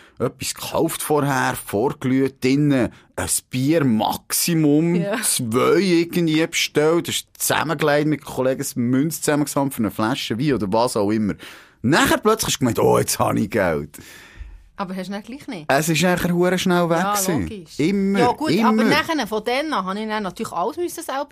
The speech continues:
Speaker 2: zahlen.
Speaker 1: Ja, und dann hat's angefangen mit den Rechnungen.
Speaker 2: Ja.
Speaker 1: Also gut, Krankenkasse habe ich,
Speaker 2: Oh,
Speaker 1: glaub,
Speaker 2: ich schon.
Speaker 1: dann noch nicht selber müssen zahlen. Aber halt einfach alles, was mein Leben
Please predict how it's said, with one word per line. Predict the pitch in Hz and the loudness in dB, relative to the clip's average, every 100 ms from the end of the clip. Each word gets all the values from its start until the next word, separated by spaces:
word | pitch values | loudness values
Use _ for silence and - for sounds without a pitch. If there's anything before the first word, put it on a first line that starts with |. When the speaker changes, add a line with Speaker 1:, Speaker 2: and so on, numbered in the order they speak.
| - | -10
Speaker 2:
zahlen. | - 185 139 147 _ _ | -6 -6 -6 -12 _ _
Speaker 1:
Ja, | 67 69 | -8 -2
und | 135 120 78 73 | 0 0 0 -2
dann | 85 | -4
hat's | 73 | -2
angefangen | 90 90 98 90 | -2 -2 -2 -2
mit | 82 - | -2 -4
den | 73 | -4
Rechnungen. | 92 - - 165 82 - | -4 -4 -4 -4 -4 -10
Speaker 2:
Ja. | 196 220 _ - | -16 -18 _ -4
Speaker 1:
Also | 127 | 0
gut, | 220 - | 2 2
Krankenkasse | 170 196 - 185 180 180 - _ _ _ - | 2 0 2 0 2 -4 -6 _ _ _ -6
habe | 120 | -2
ich, | 107 | 0
Speaker 2:
Oh, | |
Speaker 1:
glaub, | 120 175 | 0 -2
Speaker 2:
ich | - | -6
schon. | - | -2
Speaker 1:
dann | 123 123 113 | 0 2 2
noch | 104 | 2
nicht | 104 | 2
selber | 101 87 87 | 0 0 0
müssen | 78 73 - - | -2 -4 -8 -10
zahlen. | - 50 50 _ _ _ - - | -10 -10 -14 _ _ _ -20 -4
Aber | - - 64 | -4 -2 0
halt | 71 - | 0 2
einfach | 71 - - - _ _ _ | -2 -2 -12 -14 _ _ _
alles, | - 67 73 | -6 -4 -4
was | 67 78 76 | -4 -6 0
mein | 87 | 0
Leben | 196 | 0